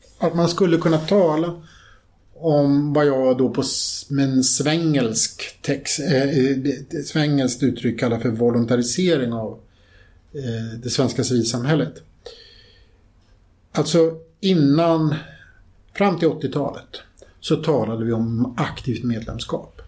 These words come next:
Det var, det var det begrepp vi använde. Och då var man, hade man ett förtroendeuppdrag eller man hjälpte till och skickade ut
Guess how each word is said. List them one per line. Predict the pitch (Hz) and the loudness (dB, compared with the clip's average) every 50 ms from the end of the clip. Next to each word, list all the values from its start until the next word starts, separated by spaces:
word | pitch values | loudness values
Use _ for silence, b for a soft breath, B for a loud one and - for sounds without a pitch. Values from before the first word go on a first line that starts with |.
| - - - - | -20 -20 -20 -6
Det | - - | -2 -2
var, | 139 160 165 | -2 -2 0
det | 147 151 | 0 0
var | 147 143 | 0 2
det | 123 117 104 | 2 0 0
begrepp | 107 104 104 98 - - - - | -2 -4 -6 -10 -14 -14 -14 -12
vi | 139 | -10
använde. | 117 117 110 - 151 156 160 139 - - - - _ b b b b b b b b | -10 -10 -8 -8 -6 -6 -6 -6 -8 -12 -14 -18 _ b b b b b b b b
Och | - 156 | 0 2
då | 156 180 165 | 2 4 4
var | 147 135 127 | 2 2 2
man, | 120 117 117 117 - - - 147 - - - - - - | 0 0 -2 -4 -6 -8 -12 -18 -18 -18 -18 -16 -12 -4
hade | - 160 139 120 | -2 0 2 2
man | 123 113 | 2 0
ett | 113 110 | 0 -2
förtroendeuppdrag | - 131 - - 135 120 117 110 110 110 107 - 131 120 117 117 117 113 110 | -4 -2 0 0 0 2 2 0 0 -2 -2 0 0 2 2 2 2 0 0
eller | 113 110 110 | 0 0 0
man | 110 110 110 107 104 104 104 B B B B B B B | 0 0 -2 -2 -4 -6 -8 B B B B B B B
hjälpte | - 143 131 - - - 117 | -2 -2 -2 -2 -4 -10 -10
till | 101 - 131 120 117 110 107 113 | -4 0 0 2 2 2 0 -2
och | 113 117 117 139 175 170 | -2 -2 -2 -4 -4 -4
skickade | - - 123 - - 127 123 | -4 -6 -4 -4 -4 -4 -6
ut | 117 120 - | -6 -8 -10